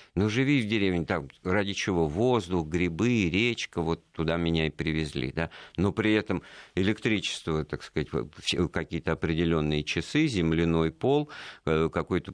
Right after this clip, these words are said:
постоянный, так сказать, труд, э, за трудодни и, и потом у,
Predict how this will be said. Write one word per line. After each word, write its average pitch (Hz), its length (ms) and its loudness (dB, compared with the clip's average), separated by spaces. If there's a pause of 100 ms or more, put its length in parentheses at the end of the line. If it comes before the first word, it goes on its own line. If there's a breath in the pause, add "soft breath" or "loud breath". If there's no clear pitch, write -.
(120)
постоянный, 87 720 0
так - 160 -14
сказать, - 280 -4
труд, 87 380 -2
э, 73 300 0
за 78 200 0
трудодни 85 640 0
и, 76 480 -2
и 90 240 -2
потом 82 480 -2
у, 95 160 -2